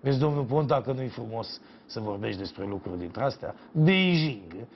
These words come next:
Deci Budapesta și Beijing. Ajungeți la Buenos Aires cu a treia ca să respectăm, să fiți tot la B, da? La Buenos Aires, poate la Braza, la Brazzaville, la Brazzaville.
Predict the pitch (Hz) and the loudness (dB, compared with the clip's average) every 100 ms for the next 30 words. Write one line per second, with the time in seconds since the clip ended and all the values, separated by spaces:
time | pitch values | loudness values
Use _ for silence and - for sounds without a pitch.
0 | - - 156 143 233 262 240 226 214 - | -20 -6 -2 4 6 8 6 4 2 2
1 | 180 170 151 165 156 139 107 95 - - | 0 0 2 4 4 0 -4 -8 -16 -20
2 | - _ - _ - - 226 208 240 240 | -20 _ -20 _ -20 0 2 4 4 4
3 | 226 202 233 240 220 - 247 240 220 185 | 4 6 6 6 4 4 6 6 4 -2
4 | - 185 180 208 226 190 147 156 - 151 | 2 2 2 2 4 4 4 -4 -4 -8
5 | - - - 160 - 170 - 190 170 156 | -10 -10 0 0 2 0 2 0 2 -2
6 | 165 160 - 175 147 127 185 226 - - | -2 -2 4 4 4 4 2 2 -4 -20
7 | - - - - - 160 156 - - - | -20 -20 -20 -20 0 2 2 0 -16 -10
8 | 139 147 180 196 180 170 220 - - 254 | -2 2 4 4 2 2 0 -2 0 2
9 | - 262 247 190 240 233 196 240 - - | 6 6 6 8 6 6 6 2 2 -6
10 | - - - _ - - 170 165 151 180 | -20 -20 -20 _ -20 -4 0 2 4 6
11 | 175 165 180 180 151 101 - _ _ _ | 6 4 4 4 2 -4 -20 _ _ _
12 | _ - - 196 233 202 190 190 160 139 | _ -2 2 6 6 6 6 4 4 0